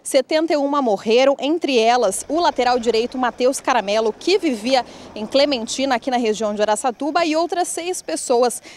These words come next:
sendo três jogadores, um jornalista e dois comissionários de bordo sobreviveram. As caixas pretas do avião Casagrande, inclusive, já foram encontradas e agora as autoridades colombianas começam a investigar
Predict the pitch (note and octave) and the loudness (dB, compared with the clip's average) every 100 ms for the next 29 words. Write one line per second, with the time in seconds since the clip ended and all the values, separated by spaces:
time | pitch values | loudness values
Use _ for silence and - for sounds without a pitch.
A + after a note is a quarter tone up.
0 | - - C4 C4+ C4+ C#4+ D#4+ D#4+ D#4 C#4+ | -18 -4 -2 0 0 0 0 2 2 2
1 | C4 G#3+ A3+ A3+ A3 - D4+ F#4+ C#4+ D#4 | 2 4 2 2 -4 -6 -6 -4 0 0
2 | D#4 D#4 A#3 A3 - A#3+ C#4 C4 A#3 D#4 | 2 -2 0 -2 0 -2 -2 -2 4 4
3 | F#4+ - C#4+ C#4 C#4 B3+ A#3 A#3 G3+ B3 | 2 -2 -4 -2 -2 0 0 0 -4 -2
4 | A3 A#3 A#3+ C4 - - D4 D4+ D4 C4 | 2 2 2 -6 -10 -4 -4 -2 -6 -6
5 | A3 F#3+ F#3 F3 - - - B3+ C4+ C#4 | -4 -2 -2 -4 -10 -8 -4 -2 0 -2
6 | D4+ F4+ - D4 E4 E4 A#3 A3+ A#3+ G#3+ | -4 -8 -4 0 2 2 0 2 0 0
7 | B3 C4+ A#3 G#3+ G3+ F#3+ F#3+ G#3+ A#3 A3 | -4 -2 -2 -2 -4 -6 -6 -8 -6 -4
8 | B3 B3+ - - - G#3 C4+ E4 F#4 C#4+ | -4 -4 -8 -16 -12 0 2 2 0 -2
9 | A#3+ A3 D4+ C4+ A3 A3 A3 A3+ - A#3+ | -2 -6 -6 -4 0 0 0 -4 -4 -4
10 | A3+ G#3+ A3+ A#3+ A3+ A3 G#3+ - A#3 C4 | -2 0 2 0 2 0 0 -4 -4 -4
11 | A#3 A#3+ B3+ B3 - B3+ C#4 C#4+ C4 C4 | -2 0 0 -4 -6 -4 -2 -4 -4 -6
12 | B3+ A#3+ A#3+ B3+ A#3+ A#3 B3 - G3+ A3 | -6 -2 -2 -2 -6 -4 -6 -6 0 0